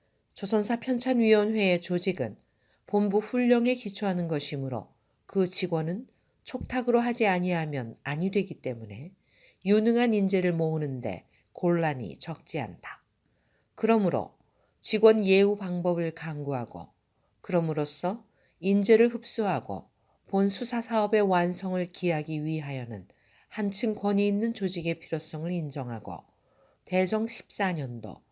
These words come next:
천구백이십오 년에 그 예산을 요구하였던 바 다행히 정부가 인정하는 바가 있어 대정 십사 년 천구백이십오 년 유월 육 일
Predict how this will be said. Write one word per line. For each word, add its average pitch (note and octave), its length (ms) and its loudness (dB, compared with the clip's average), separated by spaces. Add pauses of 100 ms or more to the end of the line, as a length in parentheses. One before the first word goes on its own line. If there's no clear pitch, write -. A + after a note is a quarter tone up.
(260)
천구백이십오 F3 960 -2
년에 D#3+ 480 -8 (320)
그 F#3+ 180 0
예산을 G3 560 2
요구하였던 D#3 800 -2
바 A#2 220 -10 (420)
다행히 G3 540 0
정부가 F3 580 0
인정하는 F#3 640 -2
바가 F#3 240 -2
있어 C3 460 -6 (640)
대정 G3+ 360 2
십사 F#3+ 520 -6
년 A#2 260 -8 (380)
천구백이십오 F3+ 880 0
년 G#3 280 -2
유월 F3 540 4
육 F3 240 -2
일 G2 240 -4